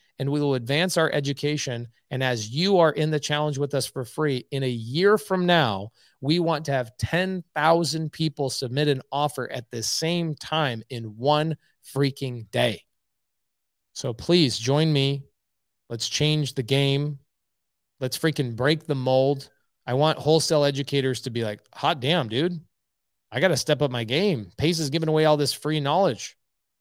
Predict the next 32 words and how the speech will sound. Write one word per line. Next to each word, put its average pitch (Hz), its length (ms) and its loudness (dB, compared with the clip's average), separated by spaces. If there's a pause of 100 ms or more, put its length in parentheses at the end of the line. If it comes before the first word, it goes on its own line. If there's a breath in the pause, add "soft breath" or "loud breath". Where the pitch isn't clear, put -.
He's 131 180 -4
actually 151 340 0
getting 160 240 -2
people 156 280 0
to 131 60 -2
take 151 240 -2
action 151 400 2
instead 123 240 -4
of 127 60 -4
just 127 180 -4
talk 190 260 2
about 107 220 0
it." 85 120 -20 (600)
"Oh, 214 140 8
damn, 190 280 4
Pace - 240 2
is 175 100 -4
actually 180 300 0
doing 190 320 2
the 165 100 0
action 175 400 2
with 208 220 2
them. 123 200 2
Oh, 175 140 2
Pace's 196 440 0
wife 220 300 2
is 160 120 0
doing 185 260 0
the 165 100 -2
action 160 280 -2
with 156 120 -2
them. 120 160 -4